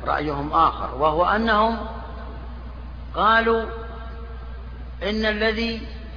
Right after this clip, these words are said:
يجب فيها النية هو الفرض. طبعًا الحنفية قالوا تكفي نية،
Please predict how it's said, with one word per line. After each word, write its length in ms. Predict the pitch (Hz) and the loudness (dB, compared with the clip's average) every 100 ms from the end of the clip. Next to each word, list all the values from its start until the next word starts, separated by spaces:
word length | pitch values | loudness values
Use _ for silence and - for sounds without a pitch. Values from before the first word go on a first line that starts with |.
| - - | -10 -6
يجب 360 | 165 214 208 190 | 0 0 0 -2
فيها 320 | 214 214 202 | -2 0 0
النية 360 | 202 220 226 | 0 0 2
هو 140 | 190 190 | 4 4
الفرض. 460 | 170 175 - - - - - - - - - - - - - - - - - - - | 4 4 2 -4 -8 -10 -10 -10 -10 -10 -12 -10 -10 -10 -12 -12 -12 -12 -10 -10 -8
طبعًا 200 | 127 151 | -4 -2
الحنفية 460 | 160 - 175 175 214 | -2 -2 -2 0 0
قالوا 520 | 170 190 214 247 254 240 - - | 2 2 4 2 -2 -4 -6 -4
تكفي 340 | 233 220 - 214 | -4 -4 -4 -2
نية، 640 | 226 214 190 190 180 180 | -2 -2 -2 -4 -4 -4